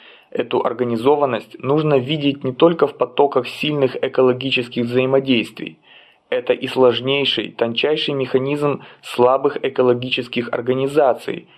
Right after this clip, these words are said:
всякого рода полей и излучений. Их нарушения, на первый взгляд, и не столь очевидны, как экологические,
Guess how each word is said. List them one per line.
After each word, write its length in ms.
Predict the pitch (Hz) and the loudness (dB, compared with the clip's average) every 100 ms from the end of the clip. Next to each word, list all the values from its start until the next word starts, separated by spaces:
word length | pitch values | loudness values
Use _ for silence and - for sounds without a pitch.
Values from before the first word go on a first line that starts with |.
| _ _ | _ _
всякого 420 | - 123 127 123 | -4 -2 4 4
рода 220 | 123 123 120 | 6 4 2
полей 460 | 117 110 123 135 | 0 -2 2 2
и 300 | 131 135 127 | 0 -4 -2
излучений. 760 | 123 127 143 156 131 110 101 - _ _ _ _ - | 0 0 0 -2 -4 -4 -8 -10 _ _ _ _ -6
Их 200 | 127 - | -4 0
нарушения, 800 | 123 120 - 160 160 120 107 - _ _ | 0 0 0 0 2 0 0 -4 _ _
на 120 | 120 117 | -4 2
первый 260 | 165 160 | 4 4
взгляд, 460 | 147 135 151 143 - | 2 2 2 2 -2
и 60 | 135 | -6
не 140 | 131 | -4
столь 260 | - 139 131 | 4 4 4
очевидны, 500 | 123 139 160 139 113 | 0 -2 -2 -2 0
как 220 | 117 - | 0 -2
экологические, 920 | 120 127 123 123 123 - - 110 - | 0 0 0 -2 -4 -4 -4 -6 -6